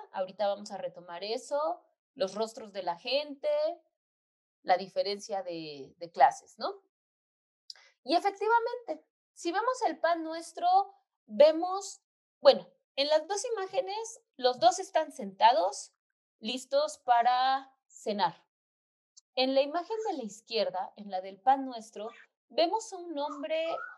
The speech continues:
pasivo, con su estrella roja, partiendo el pan para repartirlo justamente. Del otro lado, en la cena del capitalismo,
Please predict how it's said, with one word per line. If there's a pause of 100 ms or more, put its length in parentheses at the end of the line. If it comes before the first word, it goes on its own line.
pasivo, (480)
con
su
estrella
roja, (540)
partiendo
el
pan (520)
para
repartirlo
justamente. (460)
Del
otro
lado, (220)
en
la
cena
del
capitalismo,